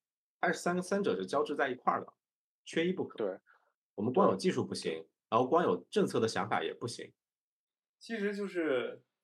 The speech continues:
Speaker 3: 技术它是提供了一种可能嘛，就是它让，其实技术更，更本质的愿望，至少在他们创造出来，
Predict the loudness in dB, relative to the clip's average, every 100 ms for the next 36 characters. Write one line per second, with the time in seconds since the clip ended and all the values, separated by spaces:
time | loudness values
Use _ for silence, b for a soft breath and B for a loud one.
0 | _ -20 -6 -6 -4 -4 -6 -6 _ _
1 | -10 -8 -8 -8 -8 -8 -4 -4 -4 -6
2 | -8 -10 -10 -10 -10 -12 _ -16 -16 _
3 | _ _ _ _ -8 -6 -2 4 6 4
4 | 0 _ _ -20 _ _ _ _ 4 4
5 | 2 -6 -16 -4 -2 2 2 2 -6 -10
6 | -6 -6 -2 0 0 -2 -2 -2 -2 -6
7 | -6 -6 0 2 2 0 0 0 0 -6
8 | -12 _ _ -6 2 2 2 -4 -6 -10
9 | -4 0 0 0 -2